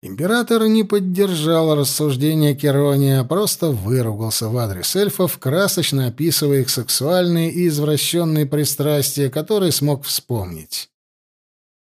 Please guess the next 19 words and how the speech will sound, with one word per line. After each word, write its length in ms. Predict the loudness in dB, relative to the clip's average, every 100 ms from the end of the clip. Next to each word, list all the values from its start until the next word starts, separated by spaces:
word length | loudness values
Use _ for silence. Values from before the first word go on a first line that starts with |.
| _
Он 160 | -8 -6
очень 240 | -4 -6
хорошо 460 | -8 -8 -6 -4 -4
помнил, 420 | -4 -2 -4 -6
как 200 | -10 -10
пятнадцать 540 | -8 -4 -2 -2 -4
циклов 400 | -2 -2 0 -2
назад 640 | 0 0 2 0 -2 -6 -18 _ _ _ -10
ушастые 540 | -6 -2 0 0 -2
отказались 640 | -2 -2 0 2 2 2
вылечить 500 | 2 2 2 0 -2
его 200 | 0 2
отца, 400 | 2 0 0 0
когда 340 | 0 -2 -2 -2
того 320 | 0 0 0
отравили 720 | -2 -6 -4 -2 0 2 2
таким 420 | 0 -4 -4 -2 0
же 160 | 0
ядом. 640 | -2 0 -2 -4 -12 -16